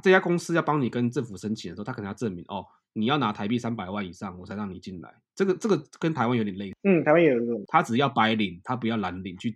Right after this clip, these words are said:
Speaker 1: 跟本地人竞争。
Speaker 2: 对，对，对，对，对。
Speaker 1: 所以你要么就是要拿高薪的那种人，你才可以进来，不然其实公司有个，他想要担保你，国家法令也不允许。所以我听过的很成功的案例都是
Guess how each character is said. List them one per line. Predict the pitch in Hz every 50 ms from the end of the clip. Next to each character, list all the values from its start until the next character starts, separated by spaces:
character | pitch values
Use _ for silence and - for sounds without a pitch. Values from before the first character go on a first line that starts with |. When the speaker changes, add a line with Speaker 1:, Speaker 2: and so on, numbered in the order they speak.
| - -
Speaker 1:
跟 | - 117 113 120
本 | 113 101
地 | 87 110
人 | 104 92 90 90
竞 | - 95 90 87
争。 | - - - - _ _
Speaker 2:
对， | - 143 123 110
对， | 107 110 101 92
对， | - 90 85 -
对， | - 82 - -
对。 | - - - -
Speaker 1:
所 | 139 139
以 | 147
你 | 131 120
要 | 139 160 147
么 | 123 110 104
就 | 120
是 | 123 139
要 | 131 123
拿 | 117 104 104
高 | 101 - 117 110 110
薪 | 113 - - 113 113
的 | 107 98 87 - - _
那 | 127 117
种 | 104 98 92
人， | 85 76 76 90 104 -
你 | 104 95
才 | - 101
可 | 110
以 | 110
进 | 104 - 113 104 87
来， | - - - _
不 | -
然 | 143 131
其 | 117 117 113
实 | 104 110 117 120 _ _ _ _
公 | - 151 151
司 | 147 151 156 151 151 - _
有 | 123 113 - - _
个， | - 135 - _ _ _ _ _ _ _ _
他 | - 120 147
想 | 127 113
要 | 104
担 | 107 120 113
保 | 107 104 101
你， | 98 92 87 - _ _ _ _
国 | - - 113 110
家 | 110 123 120
法 | 117 107 90
令 | 98 101 98
也 | 90 -
不 | _ 104 98 90
允 | 85 85 -
许。 | - - - -
所 | - 120
以 | 127 123 113 107 - _ _ - - _ _ _ _ _ _ _ _
我 | - -
听 | 113 - 147 156 160
过 | 165 170 156
的 | 131 113 101
很 | 98 107
成 | 104 - 117 113
功 | 110 135 123
的 | 113
案 | 113 120 113
例 | 107 107
都 | 104 110 107
是 | 110 120 117 107 101